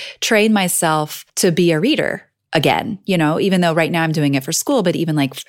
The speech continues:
for joy and for pleasure and for fun, sometimes I'm not always reaching for a book, but I want that to be what I reach for.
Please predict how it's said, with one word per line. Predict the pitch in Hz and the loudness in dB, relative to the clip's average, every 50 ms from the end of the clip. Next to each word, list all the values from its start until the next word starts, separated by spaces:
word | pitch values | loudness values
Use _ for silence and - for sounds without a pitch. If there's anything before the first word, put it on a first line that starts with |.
| - - | -16 -6
for | - - 160 | -2 0 0
joy | 143 - 180 185 208 196 165 | 0 2 2 2 2 2 2
and | 147 147 143 | 0 -2 -4
for | - - | -6 -8
pleasure | - - 226 240 214 185 147 139 | -4 -2 0 0 0 0 -2 -2
and | 139 143 - | -2 -4 -4
for | 147 151 | -6 -6
fun, | - - 214 196 175 156 143 143 139 139 139 - - - - - - - - | -2 0 0 2 2 2 2 0 0 -2 -4 -8 -12 -20 -20 -20 -18 -10 -6
sometimes | - - - 185 175 170 170 165 165 156 - - _ - | -4 -2 0 0 2 2 2 0 0 -2 -4 -6 _ -2
I'm | 165 165 160 | 0 0 2
not | 170 170 165 - - _ - | 2 2 0 -2 -4 _ -2
always | - 165 160 160 165 165 - | 0 2 2 2 0 0 0
reaching | - 165 156 - 170 | -2 -2 -2 -2 -4
for | 151 - 143 | -4 -2 -2
a | 147 147 | 0 2
book, | 196 208 175 - | 2 0 0 0
but | - 170 151 | 0 0 0
I | 147 147 | 0 0
want | 139 143 160 175 175 - - 165 | 0 0 0 0 0 -2 -2 -4
that | 143 139 139 - | -4 -4 -4 -6
to | - - 135 | -6 -8 -8
be | 139 _ - - 226 233 226 208 160 | -10 _ -2 0 2 2 2 0 0
what | 139 131 151 143 131 | -2 -2 -2 -2 0
I | 117 117 117 - | 0 -2 -4 -4
reach | - - - - - | -6 -8 -8 -8 -10
for. | - - - - - - | -8 -8 -8 -8 -10 -12